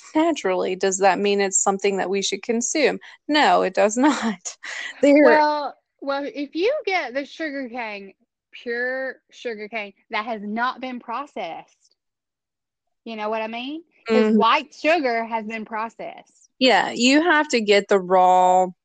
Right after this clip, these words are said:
Speaker 1: completely
Speaker 2: Raw,
Speaker 1: raw sugar.
Speaker 2: yes, yes.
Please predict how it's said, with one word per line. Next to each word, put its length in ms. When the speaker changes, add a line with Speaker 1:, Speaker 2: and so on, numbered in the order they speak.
Speaker 1:
completely 340
Speaker 2:
Raw, 500
Speaker 1:
raw 40
sugar. 520
Speaker 2:
yes, 580
yes. 460